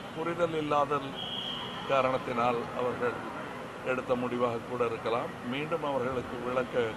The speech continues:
கடமைப்பட்டிருக்கிறேன். இது விவசாயிகளை முன்னிறுத்தி அவர்கள் இப்பொழுது வந்திருக்கும், அ,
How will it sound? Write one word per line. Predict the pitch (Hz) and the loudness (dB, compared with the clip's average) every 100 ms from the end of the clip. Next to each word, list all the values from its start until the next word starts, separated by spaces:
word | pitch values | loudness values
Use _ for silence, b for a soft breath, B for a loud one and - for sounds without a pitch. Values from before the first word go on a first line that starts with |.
| - | -2
கடமைப்பட்டிருக்கிறேன். | 123 123 123 117 113 110 107 123 165 - - - - - - - 127 | 0 0 -2 -4 -4 -6 -6 -4 -6 -6 -10 -10 -10 -10 -10 -8 -6
இது | 127 | -4
விவசாயிகளை | 123 160 175 190 180 165 160 147 | -2 0 2 2 2 2 0 0
முன்னிறுத்தி | 139 139 143 127 117 139 143 165 - - | -4 -4 -4 -2 -4 -4 -4 -6 -8 -4
அவர்கள் | 135 147 131 151 143 147 - - - - - - - | -2 -2 -2 -4 -4 -6 -8 -10 -10 -10 -10 -8 -6
இப்பொழுது | 139 160 151 143 | -2 0 0 2
வந்திருக்கும், | 139 170 185 175 - 165 147 135 127 | 0 2 0 0 -2 -4 -4 -4 -4
அ, | 120 | 0